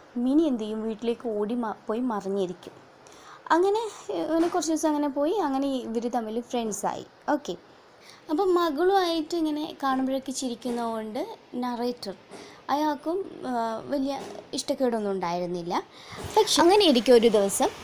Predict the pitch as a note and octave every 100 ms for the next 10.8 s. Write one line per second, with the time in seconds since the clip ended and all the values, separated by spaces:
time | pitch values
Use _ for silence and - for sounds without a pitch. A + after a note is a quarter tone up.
0 | - - - D4 D#4+ - C4 C4+ C4+ A#3+
1 | F#3+ F3+ A#3+ - B3+ B3 C4 C#4+ C4 G3
2 | G3 A3+ F#3 F#3 - A#3 G3+ F#3 F3+ -
3 | F#4 D#4 C4 C#4 E4+ C#4+ C4 A#3+ A#3 G3
4 | F#3 F#3+ - - - - - F#3+ G#3 A#3+
5 | B3 A#3+ B3 C#4 B3+ A3 F#3+ - B3 D#4
6 | - - F3 F3 E3 E3+ - E4+ F#4+ E4+
7 | C4+ C4 D4+ C#4+ C#4 C4+ D4 A3+ B3+ B3+
8 | B3+ A3 A3+ C4+ C#4 A#3+ G3+ A3 G#3+ A3
9 | G#3 G#3 G#3 F#3 G3+ A#3 G#3 F3 G3 F3+
10 | E3+ F3 F#3 E3+ D#3+ D#3+ E3